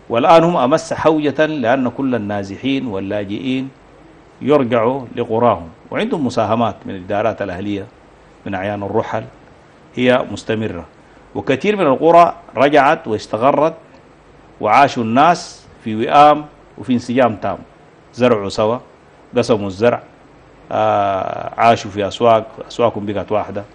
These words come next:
التعاون أصبح بينهم، التعايش، الإخاء، كله أصبح بينهم. ولذلك ال-، ال-، ال-، ال-، الراحل بيحتاج لأنه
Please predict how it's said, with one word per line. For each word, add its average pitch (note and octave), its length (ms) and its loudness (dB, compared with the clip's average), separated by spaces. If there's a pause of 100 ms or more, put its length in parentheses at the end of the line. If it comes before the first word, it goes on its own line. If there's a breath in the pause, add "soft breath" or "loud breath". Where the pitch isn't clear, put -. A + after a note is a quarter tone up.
(540)
التعاون A#2 680 2
أصبح G#2+ 340 -6
بينهم، A2 340 -4
التعايش، G#2 540 0
الإخاء، - 480 -6 (560)
كله C#3 200 2
أصبح F#2 240 -8
بينهم. F2+ 360 -8 (600)
ولذلك A#2+ 720 4 (1040)
ال-، A2 240 -4
ال-، G2 440 -4
ال-، G2+ 300 -6
ال-، F#2 500 -6
الراحل D3 560 4 (120)
بيحتاج G#2+ 500 0 (260)
لأنه G#2 480 -4